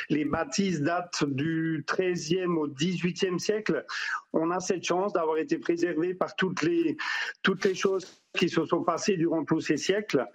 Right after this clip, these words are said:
Et on a, euh, vraiment le, le, la richesse exceptionnelle aussi du vignoble autour de Ricuire. On dit souvent la perle du vignoble, due à son patrimoine exceptionnel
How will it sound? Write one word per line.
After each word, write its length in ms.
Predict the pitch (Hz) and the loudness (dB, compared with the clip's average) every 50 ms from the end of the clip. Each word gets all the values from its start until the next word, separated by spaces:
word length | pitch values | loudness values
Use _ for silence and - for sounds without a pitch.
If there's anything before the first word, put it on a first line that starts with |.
| - - - - - - | -8 -6 -4 -4 -2 0
Et 440 | - 185 175 175 175 175 175 180 175 202 | 2 2 4 4 4 4 4 2 2 2
on 240 | 196 170 170 165 170 | 2 4 4 2 2
a, 320 | 170 175 180 190 190 170 | 2 2 2 2 2 2
euh, 680 | 160 151 147 147 147 147 147 147 147 147 143 143 147 143 143 - 147 131 | 2 2 2 2 2 2 2 2 2 2 2 4 2 2 0 0 0 2
vraiment 320 | 131 165 180 185 202 214 | 2 4 4 4 2 2
le, 240 | 208 180 165 160 156 | 2 2 2 2 2
le, 300 | 156 156 156 151 143 143 - - - - | 4 4 2 2 0 -2 -4 -8 -4 0
la 180 | - 165 165 160 | 0 2 2 2
richesse 640 | 147 131 180 202 185 - - 208 202 190 190 - 240 | 2 2 2 0 0 2 0 0 0 0 -2 0 0
exceptionnelle 720 | 202 165 139 - 190 170 - - 190 180 180 185 190 180 | 0 0 2 0 -2 0 2 2 2 2 4 2 2 2
aussi 240 | 180 170 - - 196 | 0 0 2 0 2
du 160 | 151 147 160 | 2 2 2
vignoble 600 | 143 147 180 180 185 185 190 196 208 208 175 156 156 | 2 2 4 4 4 4 2 2 2 2 2 2 2
autour 260 | 151 156 165 160 156 | 2 2 2 2 2
de 80 | 151 | 2
Ricuire. 560 | 160 147 160 151 - - 185 208 214 170 139 117 - - - - - - - - | 2 2 0 0 2 2 2 2 2 2 0 -2 -2 -4 -4 -2 -2 0 0 2
On 140 | 185 170 | 2 2
dit 160 | 160 170 202 180 | 2 2 0 2
souvent 360 | - 208 202 180 202 214 214 | 2 2 2 2 2 2 2
la 140 | 190 165 160 | 2 2 0
perle 500 | - - - 196 196 170 170 185 175 170 | 0 0 0 2 2 4 2 2 2 2
du 120 | 165 170 | 2 2
vignoble, 600 | 151 160 165 170 170 190 214 220 196 170 151 120 - - - - - - | 2 4 4 4 2 2 2 2 2 2 0 0 -2 -6 -12 -10 -6 -2
due 320 | 147 135 143 190 196 190 | 0 2 2 2 2 2
à 120 | 190 180 170 | 2 2 0
son 200 | - - 170 156 | 2 2 2 2
patrimoine 540 | 170 170 165 - - 180 170 170 170 165 160 | 2 0 0 0 2 2 2 2 2 2 2
exceptionnel 680 | 143 - 180 170 - - 185 175 180 185 196 208 | 2 2 0 0 2 2 2 2 4 2 2 2